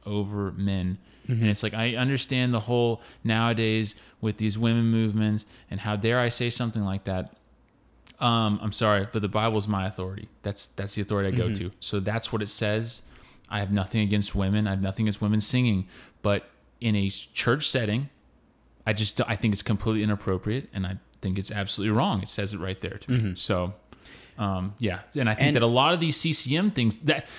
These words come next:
Speaker 1: I, I, this is not an episode about <laughs> women leadership. The, the big thing is it's about the C C M stuff,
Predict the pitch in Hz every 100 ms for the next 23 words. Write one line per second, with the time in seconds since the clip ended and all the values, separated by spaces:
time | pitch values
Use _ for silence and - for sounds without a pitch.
0 | - 165 175 165 170 175 151 175 165 -
1 | - - 147 151 151 - 151 139 131 127
2 | - 127 170 165 139 147 202 190 - 95
3 | - - - 160 156 165 139 131 196 139
4 | 180 156 135 135 135 120 - 123 - 139
5 | 135 123 143 208 -